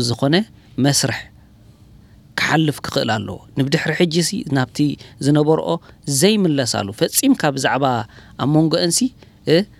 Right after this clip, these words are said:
ናብ ረጽምን ናብ ኩናትን ዘይምለሳሉ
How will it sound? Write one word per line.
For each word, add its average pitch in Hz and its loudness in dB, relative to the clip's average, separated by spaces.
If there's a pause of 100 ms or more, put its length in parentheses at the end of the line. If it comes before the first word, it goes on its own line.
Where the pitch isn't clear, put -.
(140)
ናብ 135 2
ረጽምን 175 2
ናብ 139 2
ኩናትን 151 0 (1200)
ዘይምለሳሉ 156 2